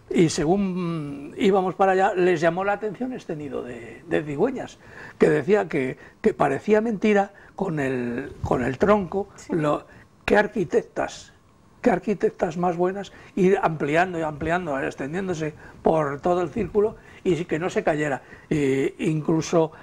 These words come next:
Speaker 1: hasta para colocarse ellas, ya se colocaban de una manera que no están juntas de un lado, para que no se venciera el, el
Speaker 2: Claro, claro,
Speaker 1: el este.
Speaker 2: lo tenían
Speaker 1: Y
Speaker 2: muy estudiado.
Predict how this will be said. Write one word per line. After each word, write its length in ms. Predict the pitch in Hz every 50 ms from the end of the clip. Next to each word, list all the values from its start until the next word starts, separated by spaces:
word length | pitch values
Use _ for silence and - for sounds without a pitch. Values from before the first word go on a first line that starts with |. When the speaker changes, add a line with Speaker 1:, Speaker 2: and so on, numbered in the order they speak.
| - -
Speaker 1:
hasta 320 | - 170 - - 196 -
para 300 | - 165 147 151 151 143
colocarse 640 | - - 135 135 135 135 - 196 185 - - 214 202
ellas, 440 | 220 226 185 175 180 202 - - - - _ _ _ _ _ - - - - - _ _ _ - - - -
ya 120 | 202 233
se 140 | - - 190
colocaban 500 | - 233 202 185 175 220 208 196 165 139
de 60 | 151
una 140 | 175 185 185
manera 340 | 185 190 185 196 190 185 175
que 120 | - 143 139
no 80 | 156
están 220 | 151 - - 160 151
juntas 360 | - - 170 165 - 165 147
de 80 | 156
un 80 | 156 147
lado, 280 | 165 208 185 139 - - - - - - -
para 180 | 160 160 165
que 80 | 156 143
no 100 | 143 165
se 120 | 151 180
venciera 440 | 208 190 143 135 165 165 147 131 - 131
el, 340 | 131 127 139 156 160 - - - - - -
el 580 | - 160 - 196 175 - 135 123 - - - - - -
Speaker 2:
Claro, 280 | - 202 220 240 240 202
claro, 280 | 185 180 214 254 247
Speaker 1:
el 80 | - 190
este. 200 | 196 - - 165
Speaker 2:
lo 140 | 190 190 185
tenían 360 | - 202 185 190 202 - -
Speaker 1:
Y 40 | -
Speaker 2:
muy 100 | - -
estudiado. 640 | 233 233 - 233 233 233 240 240 269 254 240 156